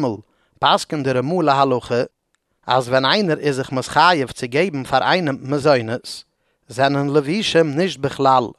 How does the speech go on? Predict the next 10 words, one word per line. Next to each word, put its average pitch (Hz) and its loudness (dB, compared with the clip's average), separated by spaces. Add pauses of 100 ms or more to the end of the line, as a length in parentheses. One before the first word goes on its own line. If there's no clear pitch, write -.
(500)
און 127 -4
ער 127 2
איז 123 -4
נישט 202 -2
מתחייב 175 -2
צו 151 -4
געבן 147 -2
הלבשה. 131 0 (720)
אבער 123 2
אויב 196 4